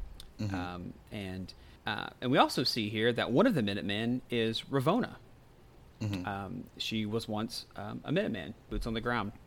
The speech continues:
Speaker 2: As they bring her to the judge, as they did with Loki in episode one,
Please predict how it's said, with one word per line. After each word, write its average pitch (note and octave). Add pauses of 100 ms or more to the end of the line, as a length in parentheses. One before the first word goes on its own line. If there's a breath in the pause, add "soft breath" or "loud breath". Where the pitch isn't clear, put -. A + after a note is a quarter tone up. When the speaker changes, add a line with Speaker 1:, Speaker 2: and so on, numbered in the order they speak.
(100)
Speaker 2:
As D#3+
they E3+
bring C#3+
her C#3
to C3
the A#2
judge, G#2 (160)
as G2
they G2
did G2+
with A#2
Loki G#2
in G2+
episode B2
one, F#2